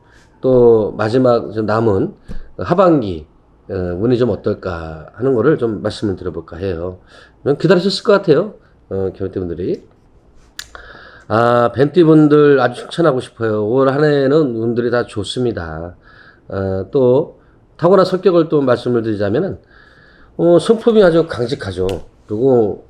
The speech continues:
아주 매서운 위상을 갖고 계시고요. 뱀띠 분들은 통솔력도 있고, 또 정직해요. 고집도 세고, 어, 자기 주장이 강한 반면에 남의 말은 또 무시하는 경향이 좀 많습니다. 뱀띠 분들은.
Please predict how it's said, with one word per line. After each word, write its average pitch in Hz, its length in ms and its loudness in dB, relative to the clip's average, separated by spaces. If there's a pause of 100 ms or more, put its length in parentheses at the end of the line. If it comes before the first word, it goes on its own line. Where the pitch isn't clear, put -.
아주 98 180 -10
매서운 117 500 2
위상을 104 360 -2
갖고 82 280 -12
계시고요. 82 600 -10
뱀띠 87 260 -10
분들은 82 500 -10 (640)
통솔력도 135 640 4
있고, 76 340 -16 (560)
또 98 180 -2
정직해요. - 640 -6 (520)
고집도 87 420 -10
세고, - 640 -12 (680)
어, 98 480 -2
자기 180 340 -2
주장이 190 400 2
강한 143 340 0
반면에 98 540 -4 (540)
남의 190 300 4
말은 196 280 4
또 220 100 -4
무시하는 143 440 0
경향이 92 380 -4
좀 85 200 -10
많습니다. 78 720 -16
뱀띠 85 260 -12
분들은. 78 560 -14